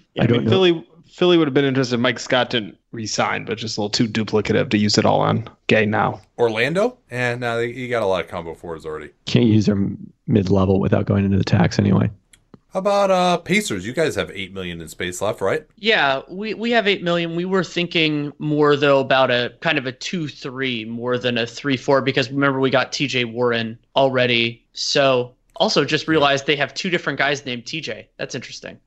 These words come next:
Speaker 4: Um, nah, we, uh, we, we're, we're, I think we're gonna go more for a, a two guard, especially considering the two guard that we're looking for is gonna start in Oladipo's absence, and we don't particularly like Rudy Gay starting next to Bojan.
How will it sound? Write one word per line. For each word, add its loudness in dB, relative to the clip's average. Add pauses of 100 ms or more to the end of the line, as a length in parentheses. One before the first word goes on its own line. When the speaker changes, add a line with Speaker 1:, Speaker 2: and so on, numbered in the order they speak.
(100)
Speaker 4:
Um, -4 (120)
nah, 2 (320)
we, 2
uh, 2
we, 2
we're, 0
we're, 0 (160)
I 2
think 0
we're -2
gonna 0
go 0
more -4
for -6
a, -4
a -6
two -4
guard, 2
especially 0
considering -4
the 0
two -2
guard 4
that -2
we're -4
looking -2
for -2
is -4
gonna -4
start 0
in -2
Oladipo's 2
absence, 0
and -2
we 4
don't 2
particularly -2
like 0
Rudy -6
Gay 2
starting -2
next -4
to -8
Bojan. -2